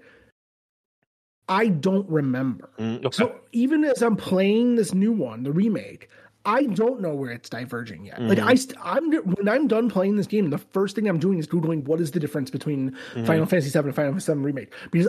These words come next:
Speaker 1: I don't remember shit about the first one,
Speaker 2: Mm-hmm.
Speaker 1: or the original, the, the original version. Um, and so now there's this big, it's,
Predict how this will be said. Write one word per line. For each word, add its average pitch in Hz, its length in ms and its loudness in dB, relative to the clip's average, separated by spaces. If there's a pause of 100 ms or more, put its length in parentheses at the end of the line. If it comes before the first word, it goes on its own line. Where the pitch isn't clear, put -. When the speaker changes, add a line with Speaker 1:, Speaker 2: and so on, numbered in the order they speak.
(120)
Speaker 1:
I 190 160 4
don't 220 200 2
remember 170 340 0
shit - 1040 -2
about 135 220 0
the - 60 -6
first 120 240 -4
one, - 180 -12
Speaker 2:
Mm-hmm. 104 320 -4
Speaker 1:
or 190 80 4
the 180 120 2
original, 170 400 -2
the, 165 160 0
the 156 160 -2
original 151 340 0
version. 127 260 -6 (520)
Um, 147 400 -2 (880)
and 214 220 2
so 226 160 2
now 254 440 2
there's 208 200 2
this 220 120 0
big, 226 440 0
it's, - 240 -2